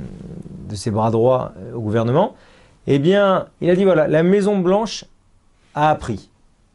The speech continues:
les votes législatifs. C'est-à-dire que, a priori, on ne devrait pas les reprendre. C'est une faute de débutant, hein, pour un, un homme politique de, de, d'être renversé par son camp.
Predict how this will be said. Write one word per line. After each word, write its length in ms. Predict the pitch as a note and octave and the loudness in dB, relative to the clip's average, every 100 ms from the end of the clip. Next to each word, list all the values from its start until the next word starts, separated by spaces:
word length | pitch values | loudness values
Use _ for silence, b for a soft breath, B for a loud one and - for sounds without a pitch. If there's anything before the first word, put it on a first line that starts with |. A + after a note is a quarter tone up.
| - | -8
les 140 | A2+ | -4
votes 360 | A2+ C#3+ D3+ - | 0 0 -2 -6
législatifs. 640 | A#2+ A#2+ A#2+ G#2+ - G2 - | -6 -4 -6 -10 -12 -20 -14
C'est-à-dire 260 | - D#3 | -6 -4
que, 200 | D3+ D#3 - b b b b b _ _ _ _ | -2 -4 -6 b b b b b _ _ _ _
a 120 | - C3 | -4 -2
priori, 760 | - A#3 A3+ G#3 B3 C4 - - | 0 2 4 4 2 0 -4 -4
on 80 | E3+ | 0
ne 40 | |
devrait 260 | E3+ F3+ F3 | 2 2 0
pas 120 | A3+ | 0
les 120 | G#3 | 2
reprendre. 460 | F#3 E3+ G3 G3+ F3+ | 0 0 -4 -4 -6
C'est 140 | D#3 | -8
une 140 | D3+ | -8
faute 280 | C3+ - E3+ | -10 -4 -2
de 80 | D3 | 0
débutant, 540 | C#3+ C#3 C#3 E3+ C3+ | 0 -2 -2 -2 -4
hein, 120 | A#2 - - | -8 -16 -12
pour 160 | A2+ | -8
un, 120 | A2+ G2 B2 | -8 -8 -10
un 120 | A#2 | -8
homme 100 | A#2 | -6
politique 420 | A#2 A2 G2 D3+ | -6 -8 -8 -12
de, 120 | G#2+ G#2 | -10 -10
de, 160 | - | -10
d'être 220 | F#2 G#2+ | -12 -10
renversé 380 | - A#2+ A2+ B2 | -6 -4 -4 -4
par 140 | G#2 G#2+ | -4 -6
son 140 | A2 | -4
camp. 260 | D3+ F3 | -2 -2